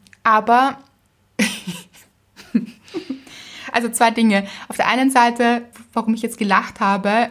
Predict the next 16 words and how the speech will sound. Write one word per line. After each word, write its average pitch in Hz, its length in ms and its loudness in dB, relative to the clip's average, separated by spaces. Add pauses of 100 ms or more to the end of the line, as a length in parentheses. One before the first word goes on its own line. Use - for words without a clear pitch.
bin 226 140 2
ich 233 140 -2
gestolpert. 220 1000 0
Also 202 140 -4
du 208 80 0
musst, 208 280 0
man 190 180 2
muss 190 240 -4
es 214 220 -8
wirklich 196 320 -6
so 202 140 -6
sagen. 170 640 0
Bin 196 200 0
ich 202 140 -2
drüber 220 340 2
gestolpert 175 760 -2